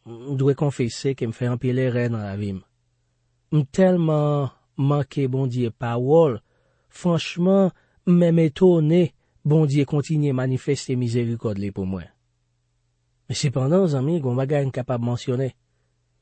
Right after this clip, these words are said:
M sonje, lè m t ap antre nan ministè pastoral, m te pwomèt Bondye pou m pa t janm bay moun kout ba.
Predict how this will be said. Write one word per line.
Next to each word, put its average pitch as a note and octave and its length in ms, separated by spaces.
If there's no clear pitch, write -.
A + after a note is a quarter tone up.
M B2+ 80
sonje, D3 560
lè C#3+ 240
m C3+ 80
t D3 80
ap C#3 120
antre C#3+ 200
nan C3+ 160
ministè C3+ 400
pastoral, C3+ 720
m A#2 80
te C3 160
pwomèt D3 320
Bondye C3+ 400
pou C3+ 160
m A#2 80
pa C3 160
t A#2+ 160
janm C3+ 240
bay A#2 160
moun A2 160
kout G2+ 240
ba. G2 220